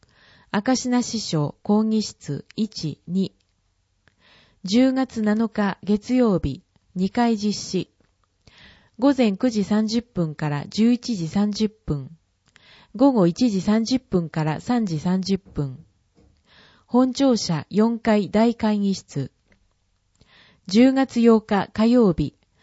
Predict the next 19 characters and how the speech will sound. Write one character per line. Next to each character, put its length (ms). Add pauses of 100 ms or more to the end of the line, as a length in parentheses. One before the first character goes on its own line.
(260)
午 180
前 260
九 120
時 160
三 240
十 140
分 300
か 120
ら 240
十 280
一 200
時 160
三 220
十 160
分。 420 (920)
三 120
郷 300
南 280
部 160